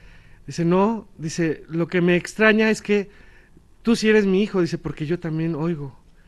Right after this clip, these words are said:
oigo música en todos lados". Dice, "Y en ese zumbido también yo oigo música". Dice, "No estás loco, hijo". Y luego le decía frases, ¿no?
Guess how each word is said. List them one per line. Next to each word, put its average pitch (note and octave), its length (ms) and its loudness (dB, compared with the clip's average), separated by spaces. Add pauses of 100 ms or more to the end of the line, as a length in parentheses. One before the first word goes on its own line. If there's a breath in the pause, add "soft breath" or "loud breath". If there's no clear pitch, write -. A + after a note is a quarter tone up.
(160 soft breath)
oigo F#3 280 -4
música F#3 480 -4
en E3+ 80 -2
todos F3 300 0
lados". E3 400 -4 (360 loud breath)
Dice, F3 240 0
"Y F3 100 2
en F#3 80 2
ese A3 220 0
zumbido F3+ 680 -2
también F#3 380 0
yo F3+ 160 2
oigo G3+ 260 2
música". G3+ 540 -4 (320 loud breath)
Dice, - 180 0
"No G3 80 2
estás G#3 280 2
loco, G3 320 0
hijo". - 180 -10 (1080 loud breath)
Y F3+ 100 -6
luego A#3 200 4
le G#3+ 120 4
decía F3+ 280 0
frases, F3+ 540 -2
¿no? F3 240 -6